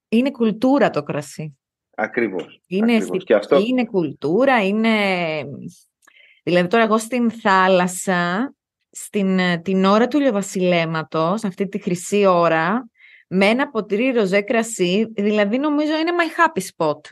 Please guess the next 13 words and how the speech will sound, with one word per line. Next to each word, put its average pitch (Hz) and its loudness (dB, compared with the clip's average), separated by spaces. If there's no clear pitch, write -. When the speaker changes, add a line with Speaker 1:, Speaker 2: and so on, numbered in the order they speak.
Speaker 1:
Ποιο - 0
είναι 294 0
το 247 -4
my 226 0
happy 190 0
spot; 285 2
Όταν 247 -2
νιώθω 233 -4
να 226 -2
στρεσάρομαι 220 0
μέσα 214 -4
στο - -10
χειμώνα, 190 0